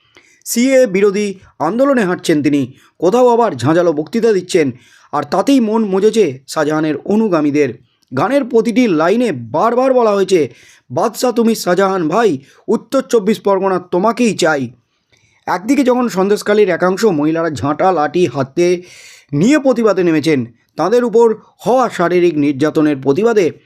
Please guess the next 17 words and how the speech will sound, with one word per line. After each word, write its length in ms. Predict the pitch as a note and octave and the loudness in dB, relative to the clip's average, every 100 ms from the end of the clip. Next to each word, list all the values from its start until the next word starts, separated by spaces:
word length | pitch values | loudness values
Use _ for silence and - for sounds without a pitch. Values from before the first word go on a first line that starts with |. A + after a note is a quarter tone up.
| _ _ | _ _
সেই 200 | - G#3 | -6 -2
সময় 240 | B3 C4 A#3 | 0 0 0
তৃণমূল 460 | E3+ G#3+ A#3 A#3+ F#3 | 0 0 0 0 0
নেতার 300 | E3+ F#3+ F#3+ - | 2 0 0 -2
অনুগামীদের 720 | F#3+ G#3+ C4+ B3 A3 G3+ G3 E3+ | 0 2 2 0 0 2 0 2
তৈরি 320 | E3+ D#3 D3+ | 0 2 2
করা 260 | D3+ D3+ | 0 -2
গানে 320 | C3 C3 C3+ C#3 | -2 -2 -2 -2
বলা 260 | C3+ C#3 | -2 -2
হচ্ছে, 380 | E3+ F#3 A3+ C#3 - - - - | -2 0 0 -2 -6 -20 -14 -6
তিনিই 220 | G3 C#4 | 0 2
নাকি 300 | C#4 A#3+ D#3 | 2 0 -2
নারীদের 460 | A#2 D3+ G#3 G#3+ D3+ | -2 -2 0 0 0
ত্রাতা। 460 | - C#3+ C#3+ C#3 - _ _ _ A#2 | -2 -2 0 -2 -4 _ _ _ -4
গানের 260 | D3+ A#3+ A#3 | -2 0 2
লাইন 340 | F#3+ G3+ G#3 F#3 | 2 0 -2 -2
ঠিক 280 | E3+ E3+ | -2 -2